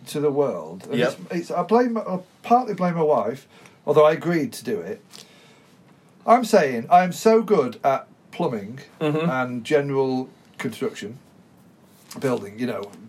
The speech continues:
Speaker 1: plumbing, really, it's all plumbing. Uh, but I'm so good at that that I am confident of having a guest round, have them shit whilst hovering off the ground, 'cause it's a wall-mounted car seat.
Speaker 2: <laughs> Yeah.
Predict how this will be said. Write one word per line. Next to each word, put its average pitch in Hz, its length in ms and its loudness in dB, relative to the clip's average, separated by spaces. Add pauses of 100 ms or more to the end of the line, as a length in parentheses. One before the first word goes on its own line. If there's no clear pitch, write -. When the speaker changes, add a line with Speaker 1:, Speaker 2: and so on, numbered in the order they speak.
(300)
Speaker 1:
plumbing, 147 340 2
really, 107 240 -6
it's - 80 -12
all 151 120 0
plumbing. 95 300 -12 (600)
Uh, 117 380 2
but 123 140 -6
I'm 139 80 -4
so 220 200 2
good 180 140 0
at 113 60 2
that 110 380 -4
that 135 220 -2
I 156 360 2 (180)
am 139 140 -4
confident 139 560 -6
of - 120 -12
having 196 300 -4
a 202 60 -6
guest 220 400 -4
round, 147 480 -12 (1500)
have 214 260 2
them 214 160 2
shit - 680 -4
whilst 151 300 2
hovering 165 340 0
off 165 140 -4
the 165 80 -6
ground, 139 360 -2
'cause - 120 -10
it's 160 140 -6
a 151 40 0
wall-mounted 214 640 0
car 147 280 -4
seat. 98 180 -6
Speaker 2:
<laughs> 180 80 0
Yeah. 190 220 2